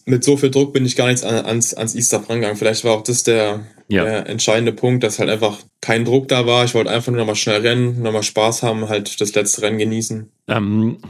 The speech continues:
Speaker 2: aber auch jetzt unabhängig von einem Wettkampf mit mehr oder weniger Druck war es ja wirklich eine sehr, sehr erfolgreiche Saison für dich. Du bist sieben deiner zehn schnellsten Rennen, äh, deiner Karriere in zweitausenddreiundzwanzig gelaufen.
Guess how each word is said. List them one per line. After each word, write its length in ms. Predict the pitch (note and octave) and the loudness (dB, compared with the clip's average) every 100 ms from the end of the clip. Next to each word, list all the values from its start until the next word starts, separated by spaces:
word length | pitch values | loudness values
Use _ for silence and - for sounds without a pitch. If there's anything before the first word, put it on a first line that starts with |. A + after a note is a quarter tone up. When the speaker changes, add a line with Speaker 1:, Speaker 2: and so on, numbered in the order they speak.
| - | -6
Speaker 2:
aber 280 | - A#2 - | -2 0 0
auch 160 | G#2+ A2+ | -2 -2
jetzt 140 | - | 0
unabhängig 420 | B2+ A#2+ A#2 A2+ | 0 0 0 0
von 300 | - G#2+ G#2+ | 0 2 2
einem 220 | G#2 G2+ | 2 0
Wettkampf 360 | A2+ G#2+ A2+ G#2+ | 0 0 -2 -2
mit 180 | G#2+ G#2+ | -2 0
mehr 180 | A2 B2 | 0 2
oder 120 | G#2+ | 0
weniger 260 | A#2 B2 | 0 0
Druck 240 | G#2+ A#2+ B2 | 0 -2 0
war 120 | G#2 | 0
es 140 | A#2 | 0
ja 180 | A2 G#2+ | 0 2
wirklich 220 | A2 - - | 0 -2 -2
eine 100 | F#2+ | 0
sehr, 160 | A2 | 2
sehr 160 | A2 A2 | 2 0
erfolgreiche 560 | A2 A2 B2 F2 E2 | 2 0 0 -2 -4
Saison 340 | D#2+ D#2+ E2 E2+ | -6 -8 -6 -8
für 120 | - | -8
dich. 160 | - - | -14 -10
Du 240 | G2+ F#2+ | -10 -6
bist 160 | G2 - | -4 0
sieben 220 | B2+ B2+ | 0 2
deiner 200 | G#2 G2+ | 2 2
zehn 220 | - A#2+ | 0 0
schnellsten 400 | - A2 A2+ A#2 | 2 0 0 0
Rennen, 420 | G2+ A#2+ B2+ B2 | 2 2 0 0
äh, 360 | A#2 A2 G#2+ A2 | 2 2 2 0
deiner 220 | G#2+ G#2 | 0 -2
Karriere 400 | - G2+ A#2 B2 | 0 0 0 -2
in 180 | - G#2 | -4 -2
zweitausenddreiundzwanzig 1040 | G#2+ G#2+ A#2 A2 G#2 G#2 G#2+ G#2+ A#2+ B2 | 0 0 0 0 0 0 0 0 -2 -4
gelaufen. 380 | - A2 A2+ A#2 | -2 0 0 -4